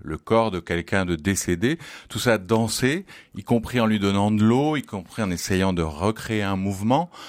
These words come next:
Ça avait l'air assez bouleversant. Donc est-ce que, est-ce que ce lien aux objets, c'est certes le quotidien de nos vies, du mouvement de votre corps, mais c'est aussi un lien vers les limites, euh,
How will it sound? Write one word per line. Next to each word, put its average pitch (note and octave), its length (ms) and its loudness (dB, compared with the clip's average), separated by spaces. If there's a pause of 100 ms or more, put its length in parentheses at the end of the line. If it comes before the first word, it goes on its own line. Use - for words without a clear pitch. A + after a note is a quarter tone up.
(220)
Ça - 140 -2
avait G2+ 140 4
l'air A#2 140 4
assez A2 300 -2
bouleversant. B2+ 880 0 (260)
Donc - 140 -2
est-ce B2+ 120 -2
que, D#3+ 100 -2
est-ce B2 280 0
que D3+ 100 0
ce - 160 0
lien D3 320 2
aux A#2 220 2
objets, C3+ 520 0 (500)
c'est F2 480 0
certes - 360 0 (160)
le F#2+ 220 0
quotidien G#2 560 0
de F#2+ 140 -2
nos G2 160 2
vies, G#2 340 -2
du F2+ 180 -8
mouvement G2+ 560 2
de F#2 120 -2
votre G#2 420 0
corps, D#3+ 400 0 (400)
mais F#2 80 -4
c'est G2 160 -2
aussi G2+ 320 0
un G#2 140 4
lien B2+ 340 2
vers G#2+ 200 0
les F#2+ 120 -4
limites, A#2 560 0
euh, F2 320 0